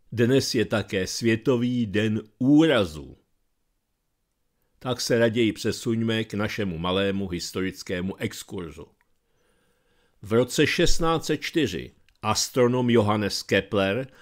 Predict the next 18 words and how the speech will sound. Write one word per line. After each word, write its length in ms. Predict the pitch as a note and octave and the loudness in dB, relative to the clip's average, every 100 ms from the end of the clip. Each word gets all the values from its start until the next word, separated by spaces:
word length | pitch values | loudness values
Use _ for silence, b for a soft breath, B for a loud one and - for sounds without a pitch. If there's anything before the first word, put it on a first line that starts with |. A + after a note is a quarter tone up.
| b | b
spozoroval 840 | - - - A#2 G#2 B2 B2 C#3+ C3 | -10 -6 2 4 4 4 4 4 0
supernovu 800 | - C3 F#2+ B2 A#2 A#2 A#2 C3 | 0 0 0 0 0 0 -2 -2
šestnáct 500 | - A2 B2+ C3+ - | -4 -4 -4 -6 -4
set 100 | C3+ | -6
čtyři, 420 | - A2 F#2 A2 | -4 -4 -2 -2
takzvanou 720 | A2 A2+ G#2 G2 A2+ A#2 B2 | -2 -4 -2 -2 -2 0 -2
Keplerovu 640 | A#2 G#2+ - A2 A2 A#2 A#2+ | 0 -2 0 0 2 0 0
hvězdu 460 | C3+ D3 G#2 G2+ | 2 0 -2 -4
v 100 | F2+ | -6
souhvězdí 640 | - G#2 G2 A2+ G#2+ G#2 A2+ | -4 0 0 0 -2 -2 -2
Hadonoše, 680 | F2+ F2+ F2 E2+ - E2+ - b b b b b | -2 -4 -6 -10 -10 -12 -12 b b b b b
poslední 580 | B2 A#2+ - D#3 D#3 D#3+ | 2 4 4 2 4 2
dosud 400 | C3 - C#3+ - | 2 2 -4 0
objevenou 600 | A2+ A2+ A#2+ A#2+ A2+ G2 | 0 4 4 4 0 -2
supernovu 840 | - A#2 G2 C3+ A#2 A2 A2+ A#2 | -2 -2 0 0 0 0 0 -2
v 40 | G2+ | -2
Mléčné 460 | G#2+ G#2 - G#2+ | -2 -2 -4 -4
dráze. 500 | G#2+ A#2 A2+ F#2 B1+ | -2 -4 -4 -8 -12